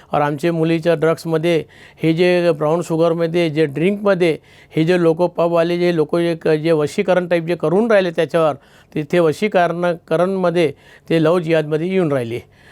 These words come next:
पण लव्ह जिहादमध्ये आल्यावर बी आपली जे हिंदू जे नसल आहे, मेन, मेन हिंदू नसल पूर्ण याच्यावर, हिंदू नसल पूर्ण गायब होऊन जाईल पूर्ण काही वर्षानंतर. तर माझी एकही इच्छा आहे, सुधार न्यूज चॅनल,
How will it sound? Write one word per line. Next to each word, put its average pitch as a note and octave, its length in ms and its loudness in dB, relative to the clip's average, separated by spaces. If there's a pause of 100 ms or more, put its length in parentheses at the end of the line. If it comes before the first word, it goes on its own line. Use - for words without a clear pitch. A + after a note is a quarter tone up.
(200)
पण F#3 180 2
लव्ह G3 460 2
जिहादमध्ये F#3+ 480 0
आल्यावर G3+ 480 2
बी F#3 260 -2 (360)
आपली D#3+ 380 -2
जे G3+ 120 2
हिंदू E3+ 340 0
जे C4 140 2
नसल G#3 340 2
आहे, G3+ 100 2
मेन, E3 260 0
मेन F#3+ 280 2
हिंदू F3 280 2
नसल F#3 420 0 (420)
पूर्ण F#3+ 200 0
याच्यावर, G3 720 2
हिंदू E3 300 -2
नसल F#3 280 0
पूर्ण F3+ 260 -2
गायब E3+ 380 0
होऊन F#3+ 160 -4
जाईल F3 120 -2
पूर्ण E3 320 -4
काही D#3+ 360 -2
वर्षानंतर. D3 720 -2 (580)
तर C#3+ 40 -6
माझी C#3 340 -2
एकही D3+ 340 0
इच्छा A3+ 320 0
आहे, B3 240 0 (600)
सुधार D#3+ 400 2
न्यूज D#3+ 180 -2
चॅनल, E3 380 0